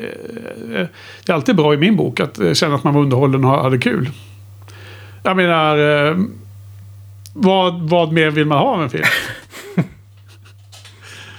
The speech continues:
Eh, och jag måste säga att, eh, det hade aldrig fått en fyra fem om jag inte hade reagerat så på Grace Kelly. Det måste vara någon skådespelare som man verkligen gillar i en film för det ska bli riktigt bra. Det, det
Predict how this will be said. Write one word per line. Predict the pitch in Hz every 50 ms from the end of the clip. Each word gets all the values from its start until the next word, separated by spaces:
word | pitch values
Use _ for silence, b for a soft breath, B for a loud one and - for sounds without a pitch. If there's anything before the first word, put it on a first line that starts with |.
| B B B B - - -
Eh, | 147 143 143 139 139 139 139 151
och | - 214 202 208 196 -
jag | 202 185 180 180
måste | 196 185 - - 156
säga | 180 175 156 151 151
att, | 143 127 - -
eh, | 156 147 147 147
det | 147 156
hade | 165 180 175 180
aldrig | 180 170 160 160
fått | - 156 131 -
en | 151 -
fyra | - 151 139 139 131
fem | - 151 135 131 135
om | 131 135
jag | 131 127
inte | 127 127 -
hade | 110 - 151 139 139 71 147 147 147 -
reagerat | 131 139 139 135 131 135 131 131 131 131 -
så | - 147 135 135 143 143 151 160 147 127 131 - - B B B - -
på | - 147 135 139 147
Grace | 135 139 139 135 - -
Kelly. | - 151 147 139 139 135 B B B B B B
Det | - 165
måste | 180 180 180 202 180
vara | 156 151 147
någon | 147 143 143 147 165 180 170 208 233 - - 160 170
skådespelare | - - - 175 151 135 131 123 - 156 143 143 135
som | 127 - 147
man | 139 135
verkligen | 143 135 131 - 131 127 131
gillar | 151 143 127 123 139 143
i | 147
en | 151 143
film | - 151 139 131 123
för | 131 139
det | 123
ska | - - 147
bli | 135 131
riktigt | 135 131 131 - 156 151
bra. | 151 139 135
Det, | 143 151 147
det | -